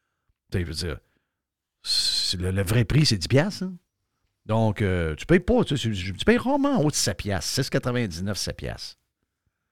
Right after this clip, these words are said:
Mais si tu passes pas par l'application, tu payes deux, trois piastres de plus. Donc, t'es bien mieux de prendre tout le temps l'application que de prendre ça direct puis payer. Tu sais, il y a plus de, économiquement, il y a plus de raison de commander direct maintenant.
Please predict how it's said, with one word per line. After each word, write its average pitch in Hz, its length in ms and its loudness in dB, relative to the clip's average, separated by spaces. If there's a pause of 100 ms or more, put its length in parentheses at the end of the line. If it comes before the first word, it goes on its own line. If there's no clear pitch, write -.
(500)
Mais 95 100 -6
si - 300 0
tu 123 260 0
passes 113 320 2
pas 151 140 4
par 120 140 0
l'application, 95 560 -2
tu - 80 -12
payes 82 120 -6
deux, 110 140 0
trois 104 180 0
piastres 104 260 0
de 80 40 -6
plus. 123 220 -2
Donc, 90 160 -6
t'es 107 80 -4
bien 127 200 4
mieux 151 120 6
de 151 60 -4
prendre 131 280 2 (300)
tout 120 80 -2
le 110 60 0
temps 147 120 4
l'application 123 680 2
que 104 140 -2
de 92 180 -2
prendre 110 340 0
ça 143 180 2
direct 107 360 -2
puis - 40 -12
payer. 110 320 0 (400)
Tu 190 100 2
sais, 185 80 0
il 160 60 2
y 151 40 8
a 135 40 4
plus 220 240 2
de, 147 220 8 (580)
économiquement, 170 580 8
il 165 60 4
y 123 40 4
a 98 40 0
plus 156 140 4
de 143 80 8
raison 123 440 4
de 104 60 0
commander 113 640 4
direct 95 420 -2
maintenant. 78 320 -6